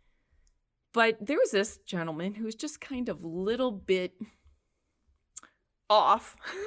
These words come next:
<laughs> who would come in right, right up next to Sister, 'cause she was in the aisle,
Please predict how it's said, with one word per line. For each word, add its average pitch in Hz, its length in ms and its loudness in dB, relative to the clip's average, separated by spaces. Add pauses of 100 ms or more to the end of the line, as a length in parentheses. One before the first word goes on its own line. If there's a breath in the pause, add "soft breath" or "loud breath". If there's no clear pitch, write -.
<laughs> 466 380 -6
who 294 280 6
would 240 240 4
come 311 340 2
in 214 320 -2 (1400 soft breath)
right, 175 440 2
right 208 420 2
up 254 180 -2
next 185 380 -4
to 330 120 -6
Sister, 185 480 -6
'cause 254 160 -6
she - 120 -8
was 220 160 -4
in 247 80 -2
the 269 180 -2
aisle, 165 420 -2